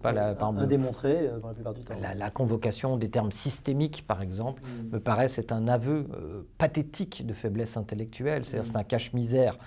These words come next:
Speaker 1: en réalité intellectuelle. Quand vous dites systémique, ça veut dire, vous savez pas, en fait,
Speaker 2: Mm.
Speaker 1: ce que, ce que
Speaker 2: Mm.
Speaker 1: c'est. C'est-à-dire que vous observez A et B,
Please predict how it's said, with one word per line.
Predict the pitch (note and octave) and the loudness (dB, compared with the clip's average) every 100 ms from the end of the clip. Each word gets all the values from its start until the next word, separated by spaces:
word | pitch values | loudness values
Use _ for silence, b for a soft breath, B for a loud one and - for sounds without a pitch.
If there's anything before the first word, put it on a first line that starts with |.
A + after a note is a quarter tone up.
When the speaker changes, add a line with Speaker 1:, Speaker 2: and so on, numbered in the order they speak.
| B B | B B
Speaker 1:
en | A2+ | -2
réalité | G2+ G#2+ G#2+ A2+ | 0 0 0 0
intellectuelle. | G2 G2+ - D#3 | 0 -4 2 2
Quand | C#3+ G#2+ | 2 -2
vous | G#2+ | -2
dites | A#2 - | -4 -6
systémique, | - - G#2 B2+ D3+ | -8 -4 -2 -2 -4
ça | - G#2 | -2 0
veut | F#2+ | 0
dire, | A2+ D3+ - B - | 0 0 -2 B -8
vous | |
savez | - G2 G2+ | -4 0 2
pas, | G2 - | 0 -2
en | - | -8
fait, | - B2 | -6 -6
Speaker 2:
Mm. | |
Speaker 1:
ce | A#2 | -4
que, | G#2 G2+ G2 | -4 -4 -6
ce | B2+ | -6
que | |
Speaker 2:
Mm. | A#2 | -2
Speaker 1:
c'est. | B2+ | 0
C'est-à-dire | G2+ A2 | 0 -2
que | A2+ | -2
vous | G#2+ | 0
observez | A#2 - A2 G#2+ A#2 | 0 2 0 2 2
A | A#2+ A2+ | 2 4
et | A#2+ | 4
B, | D3 | 4